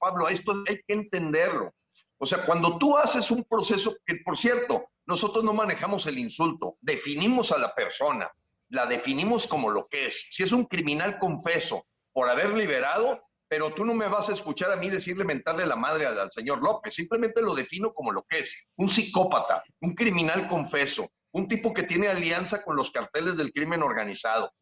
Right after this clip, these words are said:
En fin, a la gente hay que definirla, de, de, de, debemos de dejar ese mito de que insultas porque defines al criminal por lo que es. Es, eso, eso ha, ha permitido, yo siento, una cierta castración.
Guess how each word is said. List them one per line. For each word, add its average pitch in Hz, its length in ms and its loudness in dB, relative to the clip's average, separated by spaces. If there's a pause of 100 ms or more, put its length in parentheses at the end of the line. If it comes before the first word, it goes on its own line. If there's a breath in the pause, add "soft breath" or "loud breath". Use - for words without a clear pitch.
(140)
En 175 140 -8
fin, 226 340 -4 (180)
a - 80 -2
la 208 100 0
gente 240 260 -4
hay 240 60 -4
que 233 120 0
definirla, 160 680 0
de, 131 120 -2 (120)
de, 160 180 -6
de, - 240 -12
debemos 214 640 2 (140)
de 165 140 0
dejar 196 520 2
ese 196 420 0
mito 220 760 0 (240)
de 170 220 -4
que 151 120 -4
insultas 208 720 -2
porque 151 320 -2
defines 180 840 0 (120)
al 135 180 -4
criminal 143 560 2
por 214 160 2
lo 143 160 2
que 247 320 0
es. - 300 -4 (360)
Es, 131 360 -2
eso, 175 460 4
eso 214 260 4
ha, 226 160 2
ha 196 100 -2
permitido, 196 880 0 (280 soft breath)
yo 190 160 0
siento, 190 380 0
una 196 280 2
cierta 190 540 -4
castración. 165 1080 -2